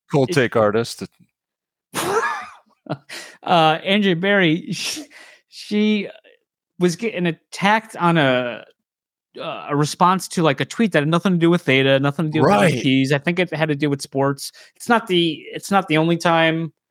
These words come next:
Speaker 2: she's been, like
Speaker 1: It's pretty common behavior f-, for people towards her, which
Speaker 2: Yeah.
Speaker 1: is ridiculous.
Speaker 2: I,
Speaker 1: Yeah.
Speaker 2: and I, I just think if you, and the stuff, so she, you know, wanted to, like, "Hey, I don't, let's get this information out," whatever, like,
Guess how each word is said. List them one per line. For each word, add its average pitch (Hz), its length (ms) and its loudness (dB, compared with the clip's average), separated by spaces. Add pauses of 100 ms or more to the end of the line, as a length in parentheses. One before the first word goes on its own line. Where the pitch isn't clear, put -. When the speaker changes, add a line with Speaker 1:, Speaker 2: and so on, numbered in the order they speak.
Speaker 2:
she's 165 300 -2
been, 160 240 0
like 147 140 2
Speaker 1:
It's - 80 -4
pretty 196 240 -2
common 156 360 0
behavior 107 640 -4
f-, - 200 -20 (380)
for 104 180 -14
people 98 300 -12
towards 92 320 -12
her, 87 120 -14
which 131 140 -4
Speaker 2:
Yeah. 233 160 0
Speaker 1:
is 127 60 -4
ridiculous. - 640 -16
Speaker 2:
I, 208 120 -2
Speaker 1:
Yeah. 185 160 -6
Speaker 2:
and 190 100 0
I, 190 140 0 (200)
I 196 120 0
just 220 260 -2
think 233 300 -2
if 170 240 -4
you, 180 340 -10
and 175 260 0
the 180 140 0
stuff, - 540 -2 (200)
so - 200 -2
she, 208 320 -4 (180)
you 175 120 -6
know, 151 120 0
wanted 156 280 0
to, 156 60 -2
like, 127 280 -2
"Hey, 185 260 0
I 139 60 4
don't, 156 240 0 (580)
let's 151 180 -6
get 180 140 -2
this 180 160 0
information 170 540 0
out," 127 240 0
whatever, 143 340 0
like, 123 320 -6